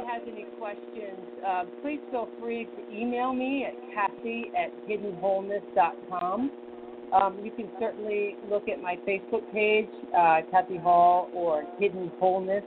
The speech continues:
dot com. That's also my website. And I'm also on YouTube with Kathy Hall, Frequency Adjuster.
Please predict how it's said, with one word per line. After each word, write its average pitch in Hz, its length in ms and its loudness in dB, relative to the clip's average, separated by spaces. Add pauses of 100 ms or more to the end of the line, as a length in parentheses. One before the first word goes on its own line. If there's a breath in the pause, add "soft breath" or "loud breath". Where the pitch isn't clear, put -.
(120)
dot 185 280 6
com. 190 340 -4 (320)
That's 170 140 -6
also 180 220 6
my 180 140 0
website. 175 560 2 (400)
And 180 180 4
I'm 175 160 6
also 180 240 4
on 175 320 2
YouTube 170 680 0
with 151 140 -4 (140)
Kathy 165 260 2
Hall, 151 340 8 (160)
Frequency 165 500 -4
Adjuster. 240 600 -4